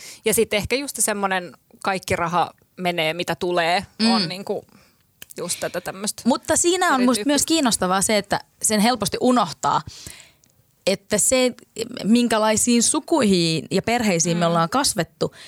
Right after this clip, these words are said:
Speaker 2: niin sillähän on merkitystä. Siis aina puhutaan tällaista, että miten sotavuodet vielä
Speaker 1: Mm,
Speaker 2: niinku
Speaker 1: mm.
Speaker 2: näkyy, mut niinhän se oikeasti näkyy. Meillä on siis,
Speaker 1: Kyllä.
Speaker 2: meillä on, se on aivan erilaista vaikka niinku mun,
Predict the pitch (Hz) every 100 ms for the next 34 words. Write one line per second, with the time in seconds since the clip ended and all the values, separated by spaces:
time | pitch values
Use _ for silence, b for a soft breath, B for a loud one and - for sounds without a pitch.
0 | B - 165 165 - 202 180 180 185 262
1 | 240 160 170 165 180 - 170 165 160 -
2 | B B 185 202 180 202 196 160 160 156
3 | 160 - 147 160 160 156 - - 175 -
4 | 160 160 110 - - 180 165 170 226 220
5 | 226 214 196 214 208 202 220 220 262 254
6 | 226 247 311 330 226 185 247 247 359 -
7 | - 170 202 247 262 247 240 208 202 220
8 | B 254 254 - 302 262 208 208 - 320
9 | 311 220 - 254 190 160 - 180 175 -
10 | 196 185 202 240 233